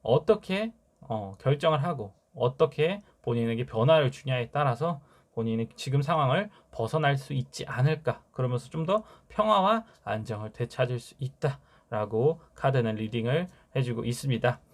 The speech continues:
그래서 이 번 분들 같은 경우에는 일 년 뒤에 모습을 봤을 때 전보다는 조금 딱딱하고 좀 날카로운 날이 서 있을 수는 있어요. 하지만 그러한 모습을 갖춤으로써 좀 더 본인들에게, 어, 이 득이 되는,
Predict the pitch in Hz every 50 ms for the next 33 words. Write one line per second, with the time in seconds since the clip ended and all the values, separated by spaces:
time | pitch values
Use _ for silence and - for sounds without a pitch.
0 | - - - - - - 170 196 190 185 156 139 156 180 202 202 190 190 180 175
1 | 185 180 160 131 - - 139 135 123 113 107 107 123 135 135 - - _ - 151
2 | 170 185 196 196 190 175 135 - 120 113 120 120 - _ _ _ - 120 117 117
3 | 113 123 120 117 - - - 107 - - 123 117 - - 160 147 - - - _
4 | _ _ - - 135 147 170 202 220 226 220 180 160 175 202 202 - - - -
5 | _ - 143 127 120 127 123 123 131 135 - 208 220 - 220 214 - - 185 160
6 | - 170 151 135 - - 131 117 113 113 131 147 151 - 202 196 185 156 147 131
7 | 113 107 123 127 131 - 175 170 175 170 - 151 151 143 - 156 143 131 110 -
8 | - 123 101 - _ _ - - - - - 160 160 143 139 160 180 - - -
9 | - - 151 170 175 156 127 135 151 143 160 175 156 175 180 - - - 127 139
10 | - - 180 175 156 127 - - 143 123 110 - - 151 147 139 139 - 139 135
11 | 151 160 156 139 139 123 120 113 113 - 170 185 180 - - - - _ - 117
12 | 107 104 104 101 98 98 101 117 - 147 143 135 - 165 165 190 190 143 123 104
13 | 101